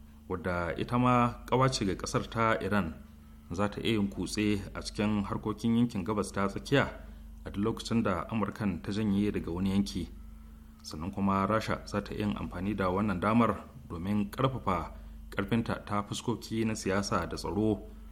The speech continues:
a cikin yankin Gabas ta Tsakiya, kamar yadda ya faru a ƙasar Syria, inda Rashan ta mayar da ƙasar Syria ɗaya daga cikin wurare waɗanda ta ƙarfafa samuwarta a cikin yankin Gabas ta Tsakiya. Wasu suna ganin cewa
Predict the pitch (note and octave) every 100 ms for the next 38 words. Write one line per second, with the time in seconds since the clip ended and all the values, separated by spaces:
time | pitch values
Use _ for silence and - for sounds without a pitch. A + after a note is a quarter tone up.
0 | - - - G#2 A2 A2+ F#2+ E2+ G2 G2
1 | - F2+ F2 - - G#2+ E2+ - - -
2 | - - - F2 F#2+ G#2 G2 F#2 G2+ F#2
3 | F2+ G#2+ G#2 - G2 F2+ - - F#2+ -
4 | F#2+ F#2 G2+ E2 - - - - - -
5 | F2+ E2+ E2 G#2 G#2+ A#2 F#2 - - G#2
6 | G2+ G2+ G#2 F2+ E2 - - G2+ - A2
7 | A#2+ A2 G#2 - - - A2 G#2+ - F#2+
8 | F2+ - - G#2+ A#2 G2+ G2+ A#2+ A#2+ -
9 | - - - - G2 E2 - - B2 B2
10 | G#2+ F#2 E2+ - F#2 F2 G#2 - - A2+
11 | A2 G#2+ - - G#2+ A2 A#2+ G2+ E2+ F#2+
12 | - - F2 - - - G2+ D2+ - -
13 | - - - - - - - D3 - E3+
14 | E3 F#3 F3+ C#3 C#3 C3+ D3+ A#2 F2+